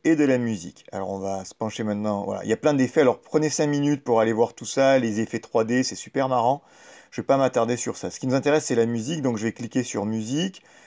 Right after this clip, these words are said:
ma musique personnelle. D'abord, je vais aller mettre la musique que j'ai, euh, dans, dans mon,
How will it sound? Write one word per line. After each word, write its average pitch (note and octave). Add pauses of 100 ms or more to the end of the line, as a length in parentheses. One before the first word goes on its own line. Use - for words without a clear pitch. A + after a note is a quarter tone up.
(160)
ma A#2
musique C3
personnelle. B2+
D'abord, C3+
je A2
vais A2+
aller A#2+
mettre B2
la B2
musique E3
que D3
j'ai, B2+
euh, G2+ (540)
dans, A#2
dans C3
mon, A2+